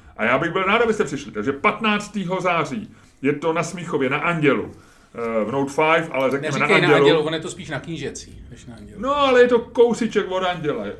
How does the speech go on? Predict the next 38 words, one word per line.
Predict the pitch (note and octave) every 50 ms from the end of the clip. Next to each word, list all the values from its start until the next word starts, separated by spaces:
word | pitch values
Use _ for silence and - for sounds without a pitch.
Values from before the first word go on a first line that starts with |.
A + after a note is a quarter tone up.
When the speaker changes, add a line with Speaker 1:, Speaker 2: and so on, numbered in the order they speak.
| - A2+ B2
Speaker 1:
Z | C3 A2+ A#2+
metra | D#3+ G3+ G#3 G#3 G#3 G3
Anděl | - D#3 F3 F3+ F3+ F#3 F3
jsou | D3+ F3+ E3
to | F3 D#3+
tři | D3+ - - E3
minuty. | E3 E3 D#3 D3+ D3 D3 - A2+ G2 - - - - - -
Z | - - - - - - - - -
patnáctého | - - F#3+ F#3+ G3 G3+ G3 F#3+ F#3+ - - - - G3 F3+ E3+ E3 E3+ E3+ E3 D#3+ C#3+
Speaker 2:
Já | C#3 D3+
nevím, | E3 G3 C#4 D#4+ D#4
co | - C#4+
ti | C#4+ C4+
to | B3+ A#3
popadlo, | - D#3 C#3+ - D3+ B2+ C#3+ C#3
že | C3+ C#3+ C3+
to | C#3 C3+
tady, | - C#3 C3+ C#3 C#3+ B2 A#2+
eh, | B2+ B2
tohle | A#2 - C#3 A#2 A#2+ C#3+
to | C3+ D#3+ D#3
je | D#3
Radlická | D3 C#3 C#3 D#3 D#3+ - - - F3
ulice. | D#3+ E3 A#3+ A#3+ - A3+
Já | G3+
nevím, | F#3 G3 A#3+ C#4
proč | C4+ C4 - -
to | - G3+
tady | - F3 E3 E3 D3 D#3+ C#3+
marketuješ | B2+ C3 C3 C3 C3 - A#2 C#3 C3 - -
jako | A#2+ - C3+ A#2+
Anděl. | A2 A2 G#2+ G#2+ G#2 G2+ F#2 - - _ _ _ _ _ _ _ _ _
Speaker 1:
No | C3+ D3
tak, | C3 A#3 G#3
Speaker 2:
Anděl, | D#3 F3 G3
Speaker 1:
protože | - A3+ G#3+
Speaker 2:
ty | G#3
lidi | A#3